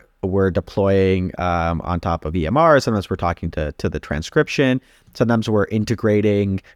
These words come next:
um, into the MyChart, for example. Uh, so there's a single sign-on for the patient, because a lot of hospitals, they love Pocket Health, but they don't want the patient to sign up for a different thing.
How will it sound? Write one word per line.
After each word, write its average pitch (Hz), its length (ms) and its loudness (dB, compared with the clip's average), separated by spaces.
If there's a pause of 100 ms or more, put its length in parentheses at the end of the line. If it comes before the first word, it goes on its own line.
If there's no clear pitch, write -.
(140)
um, 90 200 0
into 113 220 2
the 95 120 2
MyChart, 85 640 0 (280)
for 98 180 2
example. 85 720 -2
Uh, 85 340 0
so - 160 -2
there's 87 200 -2
a 87 40 0
single 95 320 0
sign-on 139 460 2
for 92 100 -2
the 85 100 -4
patient, 69 340 -6
because - 160 -6
a 92 60 0
lot 90 220 2
of 107 120 2
hospitals, 92 580 -2 (320)
they 90 80 -2
love 92 220 2
Pocket 127 300 0
Health, 139 360 2
but 143 100 0
they 165 80 2
don't 208 120 2
want 208 100 2
the 214 80 -2
patient 107 300 -2
to 90 80 -2
sign 90 340 0
up 107 180 -2
for 92 140 0
a 80 60 -4
different 87 440 -2 (140)
thing. 98 340 0